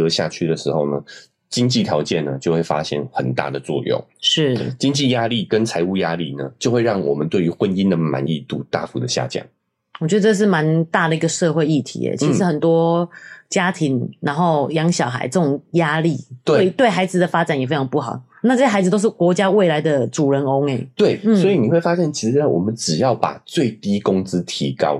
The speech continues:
Speaker 2: 对。
Speaker 1: 就会大幅的下降我们的离婚率。
Speaker 2: 嗯。
Speaker 1: 那你要知道，如果我今天都还在考虑离婚的话呢，我可能对于生，生孩子的意愿就不会特别的高。
Speaker 2: 对，你是说我们少子化的办公室应该来听这个？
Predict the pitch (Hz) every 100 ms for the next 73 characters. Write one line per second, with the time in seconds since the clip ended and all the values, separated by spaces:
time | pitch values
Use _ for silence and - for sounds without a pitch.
0 | - 175 156 - - 165 165 156 127 -
1 | 90 101 - 117 95 82 73 67 67 65
2 | 67 65 71 73 85 69 69 69 64 -
3 | 165 131 - - - 180 151 95 123 120
4 | 113 104 71 110 170 170 101 76 - 131
5 | 139 104 101 123 85 92 90 76 73 85
6 | 80 - 80 71 67 67 120 - 82 73
7 | 78 - 85 82 85 _ _ _ - -
8 | - 95 - - 113 113 78 82 78 71
9 | 64 _ _ _ _ 139 110 95 87 78
10 | 76 95 73 65 131 60 - 160 135 120
11 | 135 180 208 196 170 165 160 - 127 165
12 | 147 139 139 165 160 160 160 151 151 143
13 | 143 147 135 135 92